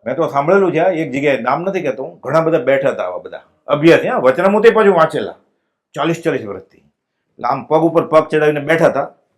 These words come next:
કુસુમબેન બેઠા છે એમ. એમ, આમ, એટલે એક, એક વાંચનકાર કહે છે કે સિદ્ધના જીવ, એટલે મારે, મારા અભિપ્રાય પ્રમાણે એમ લાગે છે કે સિદ્ધની દશા મને દેખાય છે. એ બધા લોકો અત્યારે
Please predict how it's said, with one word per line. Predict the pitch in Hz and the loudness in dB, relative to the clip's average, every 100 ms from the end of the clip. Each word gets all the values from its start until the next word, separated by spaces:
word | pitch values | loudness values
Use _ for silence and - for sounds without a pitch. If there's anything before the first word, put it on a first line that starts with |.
| - | -4
કુસુમબેન | 165 170 151 135 | 0 0 0 0
બેઠા | 127 120 101 | 0 0 -2
છે | 101 | -4
એમ. | - _ _ _ _ _ _ _ _ _ _ _ - 113 | -10 _ _ _ _ _ _ _ _ _ _ _ -10 -8
એમ, | 117 - - _ _ _ - | -8 -14 -20 _ _ _ -8
આમ, | 127 110 101 _ 123 | -4 -4 -8 _ -6
એટલે | 143 | -2
એક, | 160 135 - | -2 -4 -4
એક | 160 - 113 | -4 -2 0
વાંચનકાર | 135 196 185 185 170 | 0 2 2 4 4
કહે | 180 185 | 4 2
છે | 165 90 67 _ _ _ _ _ _ _ - | 2 -4 -8 _ _ _ _ _ _ _ -4
કે | 135 139 | -4 -4
સિદ્ધના | - 131 151 156 | -6 -2 0 0
જીવ, | 117 120 104 | -2 -4 -4
એટલે | 113 117 117 - _ _ _ - | -6 -8 -12 -20 _ _ _ -14
મારે, | 101 123 185 | -2 2 2
મારા | 214 131 160 208 | 2 2 6 6
અભિપ્રાય | 202 220 214 | 6 4 2
પ્રમાણે | 208 208 208 | 2 0 2
એમ | 190 214 | 2 4
લાગે | 196 202 196 | 4 4 2
છે | 190 | 0
કે | 170 | -2
સિદ્ધની | 175 170 196 196 | -2 4 4 4
દશા | 170 180 170 139 | 2 0 0 -2
મને | 120 165 | -2 -2
દેખાય | 143 147 156 151 | 0 0 2 2
છે. | 127 113 - - | 0 -4 -10 -12
એ | 120 | -6
બધા | 117 113 | 0 0
લોકો | 98 92 87 | 0 -4 -10
અત્યારે | 90 - 82 - | -14 -12 -12 -14